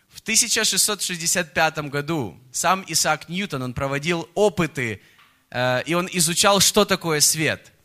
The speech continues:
Он пропускал луч света в темную комнату через призму, которая делала из этого света, она как бы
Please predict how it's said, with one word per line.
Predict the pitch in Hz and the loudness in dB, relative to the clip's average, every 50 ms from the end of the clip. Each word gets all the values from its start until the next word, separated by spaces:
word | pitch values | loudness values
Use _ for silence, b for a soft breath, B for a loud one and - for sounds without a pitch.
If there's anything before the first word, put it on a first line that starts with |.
| b b b | b b b
Он | b 190 175 | b -4 0
пропускал | 196 202 190 202 202 - - 233 233 226 | 0 0 0 0 -2 2 4 4 4 4
луч | 214 208 208 190 - | 4 2 2 2 2
света | - - 190 202 220 220 220 185 | 2 2 4 2 2 2 2 0
в | - | 0
темную | - 196 185 175 175 170 165 156 | 0 -2 -2 -2 -2 -2 -4 -2
комнату | - - 208 208 208 196 175 147 165 143 | 0 2 2 2 2 0 -2 0 -2 -2
через | - 165 151 151 - - | 0 0 0 0 0 0
призму, | - - 196 233 240 220 170 175 170 131 107 98 92 - _ _ _ _ _ _ _ _ _ _ _ _ _ _ _ _ _ _ | 0 0 2 2 4 4 4 2 0 -2 -4 -6 -8 -12 _ _ _ _ _ _ _ _ _ _ _ _ _ _ _ _ _ _
которая | - 156 156 - 220 226 220 202 190 185 170 - - - _ _ _ _ _ _ _ _ _ _ _ _ _ _ _ _ _ _ _ _ _ _ | -4 -2 2 4 4 6 6 8 8 6 6 2 -2 -10 _ _ _ _ _ _ _ _ _ _ _ _ _ _ _ _ _ _ _ _ _ _
делала | - 139 185 214 214 214 208 196 | -4 2 4 6 6 8 8 6
из | 185 165 185 | 6 6 4
этого | 185 180 190 175 165 160 - - - _ _ _ _ _ _ _ _ _ _ _ _ | 2 2 2 2 2 0 -2 -4 -20 _ _ _ _ _ _ _ _ _ _ _ _
света, | - - - - 175 160 202 240 269 269 269 - 143 120 107 98 - - - _ _ _ _ _ _ _ _ _ | 2 4 4 4 4 4 4 6 6 6 4 4 4 4 2 0 -4 -8 -14 _ _ _ _ _ _ _ _ _
она | - - 175 196 202 196 - - - - | -2 2 4 6 6 4 4 0 -4 -6
как | 202 180 170 | -6 -4 -2
бы | 160 185 180 170 - | -2 0 0 0 -2